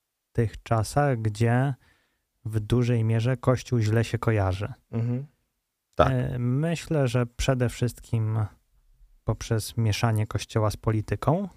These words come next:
Speaker 2: Mhm.
Speaker 1: i fakt, że są jakieś wydarzenia kościelne, gdzie pan polityk wchodzi na ambonę i zaczyna jazdę.
Speaker 2: Mhm.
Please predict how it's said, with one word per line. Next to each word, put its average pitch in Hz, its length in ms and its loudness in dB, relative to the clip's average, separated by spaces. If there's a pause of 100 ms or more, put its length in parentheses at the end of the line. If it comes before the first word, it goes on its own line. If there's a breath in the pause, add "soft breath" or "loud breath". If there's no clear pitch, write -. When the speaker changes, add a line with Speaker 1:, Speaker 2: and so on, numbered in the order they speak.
(140)
Speaker 2:
Mhm. 160 300 -6 (640)
Speaker 1:
i 120 80 0
fakt, 110 400 0
że 107 540 2 (720)
są 110 220 2
jakieś 104 380 2
wydarzenia 104 840 2
kościelne, 110 680 2
gdzie 104 520 0 (180)
pan 107 220 2
polityk 104 460 -2
wchodzi 107 340 0
na 104 120 2
ambonę 104 560 2
i 104 40 0
zaczyna 104 400 2
jazdę. 101 500 2 (320)
Speaker 2:
Mhm. 104 300 0